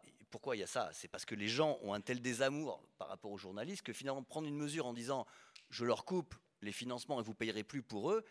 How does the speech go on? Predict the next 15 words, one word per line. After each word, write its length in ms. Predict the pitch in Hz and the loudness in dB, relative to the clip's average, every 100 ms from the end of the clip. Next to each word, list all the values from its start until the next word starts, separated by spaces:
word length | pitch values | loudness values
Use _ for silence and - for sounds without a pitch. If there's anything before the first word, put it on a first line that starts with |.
| - | -12
c'est 240 | - - 196 | -6 -2 0
populaire. 560 | 151 - 202 208 104 - _ _ _ _ _ _ - | 0 -2 0 0 0 -8 _ _ _ _ _ _ -10
Le 100 | 107 | 0
problème, 300 | 143 127 110 | 6 6 6
il 100 | 139 | 2
est 80 | 202 | 4
là. 260 | 175 - _ _ | 4 2 _ _
Il, 560 | - - - 92 95 90 | -18 -16 -14 -12 -12 -6
et 80 | 131 | -2
donc 160 | 135 156 | 2 2
après, 280 | 147 175 120 | 4 4 2
on 120 | 113 | 0
peut 120 | - | 2
pas 160 | 147 151 | 4 4
demander 680 | 120 160 160 156 160 139 | 4 2 2 0 0 0